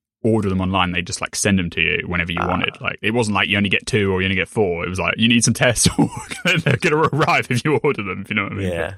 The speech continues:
Speaker 1: But
Speaker 2: yeah.
Speaker 1: they stopped all that in, like, March 'cause covid's over, right? Yeah.
Speaker 2: <laughs> Yeah.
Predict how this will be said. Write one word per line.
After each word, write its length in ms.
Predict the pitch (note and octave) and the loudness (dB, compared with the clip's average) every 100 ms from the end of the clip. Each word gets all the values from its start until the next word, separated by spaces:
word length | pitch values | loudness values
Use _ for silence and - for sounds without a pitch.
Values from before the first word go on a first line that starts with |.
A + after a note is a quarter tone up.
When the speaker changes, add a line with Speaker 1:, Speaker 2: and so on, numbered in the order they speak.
| - | -8
Speaker 1:
But 100 | F#2 | -6
Speaker 2:
yeah. 160 | E2+ | -2
Speaker 1:
they 100 | A2+ | 0
stopped 300 | - G#2 F2+ | 2 0 0
all 60 | F2+ | 0
that 160 | F2 | 0
in, 60 | F2+ | 0
like, 220 | F2+ - | -2 -2
March 380 | A2 D#3+ F2+ - | 2 2 0 -2
'cause 240 | G2+ F2+ - _ _ _ _ | -2 -2 -6 _ _ _ _
covid's 340 | - A#2 C#3+ A3+ | -2 0 0 0
over, 400 | C4 A3 A#2+ F#2+ | 2 2 2 2
right? 340 | C#3 G#3+ G#3 | 2 2 0
Yeah. 340 | D3 E3 C#3 | 0 0 0
Speaker 2:
<laughs> 20 | A2+ | 0
Yeah. 320 | G#2 A#2 | 0 -2